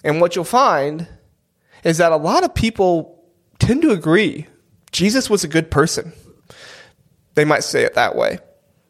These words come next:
if they don't have a faith in, in Christianity or anything. They might say, "Yeah, Jesus was a good person. He treated people right. He did miracles.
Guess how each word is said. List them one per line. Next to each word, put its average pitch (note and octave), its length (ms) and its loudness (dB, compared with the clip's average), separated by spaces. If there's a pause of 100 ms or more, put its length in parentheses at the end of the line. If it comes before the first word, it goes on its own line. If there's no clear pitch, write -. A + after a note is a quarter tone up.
if C#3+ 140 -2
they C3+ 100 2
don't C3 160 0
have C#3 120 -2
a - 60 -20
faith - 380 -4
in, B2 240 -10
in A#2+ 320 -12
Christianity B2+ 680 -8
or G#2+ 80 -6
anything. B2+ 400 -8
They C3 80 -6
might E3 240 0
say, E3 180 2
"Yeah, F#3+ 240 2
Jesus G#3+ 300 -4
was G3+ 100 -6
a F#3+ 40 -10
good E3+ 180 -4
person. F3 300 -6
He A#2 80 -8
treated C3 240 -10
people B2+ 200 -6
right. F#3 300 2 (260)
He D#3 120 -6
did A#2+ 180 -4
miracles. E3+ 680 0